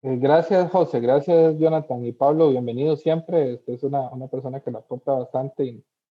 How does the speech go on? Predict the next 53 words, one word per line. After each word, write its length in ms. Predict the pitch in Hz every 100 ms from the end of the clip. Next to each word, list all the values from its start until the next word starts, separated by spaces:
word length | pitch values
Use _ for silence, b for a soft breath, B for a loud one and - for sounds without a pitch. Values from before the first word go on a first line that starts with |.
| _ _ 120
no 160 | 120
solo 340 | 120 131 139 123
a, 200 | 113 -
a 80 | 120
los 200 | 117 -
temas 200 | 131 131
de 100 | 131
la 40 |
liga, 240 | 120 127 135
sino 480 | 120 117 127 123 110
al 60 | -
fútbol 240 | 127 135
en 60 | 143
general. 360 | 123 120 139
Y, 200 | 147 123 - _ _ _ -
y 60 |
gracias 300 | 120 120 143
por 120 | - 123
estar 200 | 143 131
aquí. 220 | 127 190 214 147
Y 460 | 131 123 120 120 123 _
feliz 220 | 135 131
Navidad 400 | 151 160 143 160
a 100 | 165
todos 340 | 170 175 185 180
los, 260 | 135 -
los 140 | 131 123
amigos 320 | 123 151 165
y 40 |
amigas 360 | 131 139 160 165
de 100 | 135
Centroamérica. 760 | 127 120 120 143 180 180 202 147
Y 140 | 123
que 520 | - _ _ _ -
ojalá 220 | 127 147
estas 260 | 147 - -
fiestas 420 | 156 156 - 160
las 160 | 131 -
pasen 280 | 131 151 139
bien, 180 | 156 170
cuidándonos 540 | 135 135 156 139 -
todos. 300 | 160 165 165
Todavía 200 | 139 127
no 80 | 139
hemos 200 | 147 147
salido 380 | 131 139 151 143
de 80 | 139
esta 240 | - 139
cochinada 580 | - 127 - 127 139 143
que 100 | 143
es 80 | 139
el 100 | 139
covid. 300 | 147 156